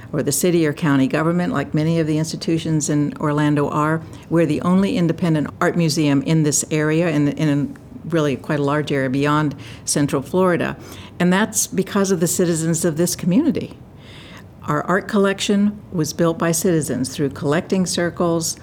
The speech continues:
that they joined, gave their personal money, and then worked with our curatorial team to purchase works of art. We have a forty million dollar collection that was bought by volunteers. I think that's extraordinary. And we're focusing on that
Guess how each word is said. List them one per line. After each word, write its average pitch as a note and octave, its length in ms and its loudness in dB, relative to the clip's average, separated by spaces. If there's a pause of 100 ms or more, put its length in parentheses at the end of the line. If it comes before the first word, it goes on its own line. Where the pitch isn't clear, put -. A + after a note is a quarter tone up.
(140)
that - 140 -8
they D3 120 2
joined, D3+ 480 2
gave D#3 260 0
their C#3+ 120 2
personal F3+ 420 -2
money, D3+ 460 2 (240)
and D#3 180 2
then D3 140 2
worked D#3+ 240 0
with E3 100 0
our D3 140 0
curatorial C#3+ 840 -2
team D#3+ 500 2 (280)
to - 180 -2 (460)
purchase E3 420 -2
works C#3 240 -2
of C3+ 100 -4
art. C3 220 -2 (200)
We F#3 120 2
have F#3 180 0
a F#3 60 0
forty F3 380 2
million D#3 400 2
dollar D3 260 0
collection D#3+ 800 -2
that E3 140 0
was D#3+ 120 0
bought C3 360 -4
by D3 100 0
volunteers. C#3+ 720 0
I D3 100 -4
think C#3+ 240 -2
that's C#3 240 -4
extraordinary. - 840 -6 (600)
And D3 320 2 (260)
we're E3 200 2
focusing F3+ 960 0
on D3+ 300 2
that C#3 400 -2